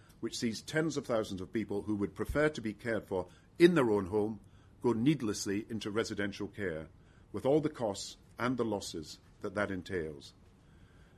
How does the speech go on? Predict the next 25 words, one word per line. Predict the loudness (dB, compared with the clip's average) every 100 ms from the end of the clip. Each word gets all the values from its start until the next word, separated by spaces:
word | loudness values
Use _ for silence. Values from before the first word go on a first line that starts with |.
| -8 0
As | 2
a |
landmark | 4 4 4 2 0 0
study | -2 0 0 -2
from | -4 -6
Joseph | 0 0 0 -4 -2
Rowntree | -2 -2 -2 -6
Foundation | -4 -4 -2 -4 -4 -8
put | -6 -4
it, | -6 -8 -20 -20 -20 -20 -20 -20 -20 0 6
older | 8 8 2
people | 0 -2 0
make | 0 0
a | -4
clear | 0 2 2
distinction | 0 -2 -4 -4 -6 -8 -6
between | -8 -2 0 0 -6 2
being | 4 4
at | 0 -2
home | -4 -4 -4 -10 -18 -20 -10 -2
and | -2 0
being | 0 0 -4 -2
in | 0
a | 0
home. | -2 -6 -6